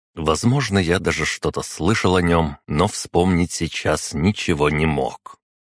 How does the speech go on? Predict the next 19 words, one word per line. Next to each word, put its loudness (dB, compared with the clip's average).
А -2
дальше -2
на 2
меня 2
посыпалось -2
всё, 0
что -2
только 0
могло, 0
как -2
из 2
рога 2
изобилия. 0
Сначала 0
пришло 0
сообщение 2
от 0
Никифора -2
Владимировича. -4